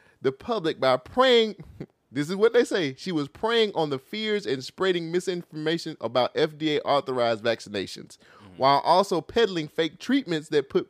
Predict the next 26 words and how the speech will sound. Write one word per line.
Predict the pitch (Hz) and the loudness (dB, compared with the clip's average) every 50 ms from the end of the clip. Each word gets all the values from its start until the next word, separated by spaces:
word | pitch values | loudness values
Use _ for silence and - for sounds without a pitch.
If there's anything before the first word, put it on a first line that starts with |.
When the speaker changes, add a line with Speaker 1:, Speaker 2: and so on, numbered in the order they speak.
| _ _ _ | _ _ _
Speaker 1:
people's | - - 220 214 - 170 147 123 | -6 -6 -6 -4 -4 -6 -6 -6
lives | 123 131 143 156 175 165 147 123 | -4 -2 0 0 2 0 0 -2
at | 104 90 - | -4 -8 -8
risk." | - 92 82 - - - - _ _ _ _ _ _ _ _ _ _ | -10 -12 -12 -12 -14 -16 -20 _ _ _ _ _ _ _ _ _ _
This | - 139 143 139 | -4 -4 -4 -4
is | 135 | -6
from | 127 - 135 127 123 | -6 -4 -4 -4 -2
the, | 117 120 117 | -2 -2 -2
uh, | 110 107 104 | 0 0 0
that | 104 123 | 0 0
was | 131 127 123 | 0 0 -2
from | 127 113 | -4 -8
the | 107 107 | -6 -4
deputy | 117 131 127 117 113 110 104 | -2 -4 -4 -4 -4 -6 -6
attorney. | 101 - 147 127 104 87 90 - _ _ _ _ _ _ _ _ _ _ | -6 -4 -6 -6 -6 -6 -10 -14 _ _ _ _ _ _ _ _ _ _
Um, | - 147 156 156 151 156 151 _ | 0 2 4 4 2 0 -2 _
if | - 240 285 285 - | 0 0 0 0 -4
convinced, | - 247 233 196 185 233 226 208 165 - - _ - | -6 -8 -6 -4 0 0 0 0 0 -4 -12 _ -4
the | 156 160 | -4 -2
Department | 147 160 - - 214 220 233 220 214 190 | -2 -4 -2 2 2 2 2 2 -2 -4
of | 180 147 | -6 -4
Justice | 143 165 185 190 - - 170 170 160 - _ - | -2 -2 -2 -2 -2 -4 -8 -8 -8 -10 _ -8
note, | 147 147 156 170 165 - _ _ _ _ | -2 0 0 0 -2 -4 _ _ _ _
noted | 139 156 170 170 156 147 135 139 | -2 -2 -2 0 -2 -4 -2 -2
that | 139 131 110 | -2 -2 -2
Mozzie | 131 143 151 156 156 143 143 | -2 0 2 2 2 0 -2